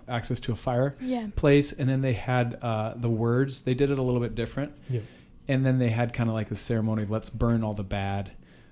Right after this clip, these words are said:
Speaker 1: but let's just focus on the good."
Speaker 3: Yep.
Speaker 1: Um,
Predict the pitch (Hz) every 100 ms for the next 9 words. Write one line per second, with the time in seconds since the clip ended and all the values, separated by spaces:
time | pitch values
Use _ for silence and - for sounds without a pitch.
0 | - - - 117 - - 107 - 104 107
1 | 95 90 95 92 85 87 135 120 120 -
2 | - 107 101 95